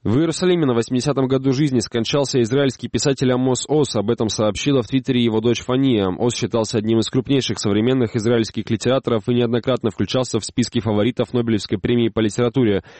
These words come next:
По словам дочери, писатель умер от рака. Амос Оз родился в Иерусалиме в тысяча девятьсот тридцать девятом году в семье иммигрантов из Российской империи. Его отец родился в Одессе и учился в Вильнюсе, а мать родилась в Ровно.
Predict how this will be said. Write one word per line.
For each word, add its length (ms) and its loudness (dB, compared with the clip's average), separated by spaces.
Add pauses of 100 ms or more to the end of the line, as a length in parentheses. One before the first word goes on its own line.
(180)
По 100 0
словам 320 0
дочери, 320 0
писатель 460 0
умер 220 2
от 100 -2
рака. 480 -2
Амос 300 -2
Оз 180 -2
родился 400 0
в 100 0
Иерусалиме 540 0
в 80 -16
тысяча 320 -4
девятьсот 380 0
тридцать 260 -2
девятом 380 0
году 240 0
в 40 -12
семье 300 0
иммигрантов 480 -2
из 100 -2
Российской 460 0
империи. 480 0 (260)
Его 220 0
отец 260 -2
родился 380 -2
в 180 -6
Одессе 460 0
и 80 2
учился 400 -2
в 60 -2
Вильнюсе, 500 0
а 60 0
мать 240 -2
родилась 360 0
в 80 -4
Ровно. 380 0